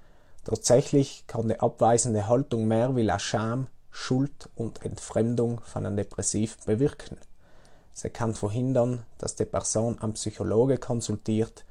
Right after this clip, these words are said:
oder Medikamente nimmt. Ja, positives Denken ist wichtig, aber man muss wissen,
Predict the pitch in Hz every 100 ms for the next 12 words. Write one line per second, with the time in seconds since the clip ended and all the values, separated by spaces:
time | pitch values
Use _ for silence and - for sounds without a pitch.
0 | - - - 107 123 127 127 147 160 160
1 | 107 92 82 - - - - - _ -
2 | - - - - - - 120 156 139 -
3 | - 113 120 123 117 107 - 113 127 -
4 | 107 - 151 - 98 - - - - -
5 | - - - 113 104 107 107 - 135 -
6 | 139 127